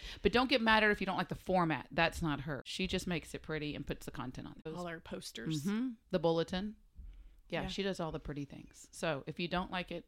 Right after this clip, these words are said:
Speaker 1: don't tell her. But if you like it, you should
Speaker 2: <laughs> That's
Speaker 1: text
Speaker 2: right.
Speaker 1: her or email her.
Speaker 2: So she's our graphic artist, and you've been here,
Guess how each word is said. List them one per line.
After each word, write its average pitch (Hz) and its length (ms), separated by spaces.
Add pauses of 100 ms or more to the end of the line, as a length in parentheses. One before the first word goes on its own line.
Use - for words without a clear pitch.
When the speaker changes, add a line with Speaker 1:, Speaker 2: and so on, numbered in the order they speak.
(140)
Speaker 1:
don't 165 220
tell 160 140
her. 151 80
But 165 120
if 160 60
you 208 100
like 226 280
it, - 260
you 160 100
should - 200 (260)
Speaker 2:
<laughs> - 280
That's 208 160
Speaker 1:
text 202 300
Speaker 2:
right. 190 60
Speaker 1:
her 170 80
or - 20
email 151 300
her. 147 220
Speaker 2:
So - 120
she's 277 240
our 285 120
graphic 214 400
artist, 175 300
and 202 80
you've 202 140
been 196 200
here, 180 520